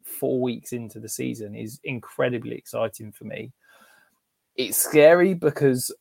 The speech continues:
I'm starting him in a lot of dynasty leagues because I've got a lot of players on bye this week, but I really think that it could be Rashee Rice week. Look, you can see on the screen, Scott Barrett's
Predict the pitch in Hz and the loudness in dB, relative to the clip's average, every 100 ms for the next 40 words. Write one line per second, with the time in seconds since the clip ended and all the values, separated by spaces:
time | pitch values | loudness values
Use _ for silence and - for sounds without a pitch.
0 | _ 131 131 - - 143 147 151 156 143 | _ 0 0 0 4 6 6 4 -2 -4
1 | 123 131 123 131 127 143 139 - 139 143 | -4 -2 0 2 4 2 2 2 2 2
2 | - 151 143 156 156 - 139 135 131 - | 0 0 0 0 -4 -8 -8 -4 -4 -4
3 | 139 123 139 107 - 131 135 123 123 131 | -4 -2 0 -2 -4 -6 -6 -6 -2 0
4 | 131 143 143 143 151 - - _ 139 - | 2 0 -2 2 2 0 -8 _ -6 -4
5 | 135 147 165 151 143 143 131 135 123 127 | -4 -4 -2 -2 -4 -4 -6 -8 -10 -10
6 | - 123 120 117 113 110 - 110 110 - | -8 -10 -8 -8 -6 -8 -8 -8 -8 -8
7 | - 110 - _ _ - _ _ 120 123 | -10 -10 -12 _ _ -20 _ _ -4 -4
8 | 123 117 139 135 165 151 135 - 135 120 | -2 -2 -4 0 2 2 0 -2 -2 0
9 | 117 107 - 107 - 120 107 104 - - | -4 -6 -4 -2 0 2 0 -4 -10 -12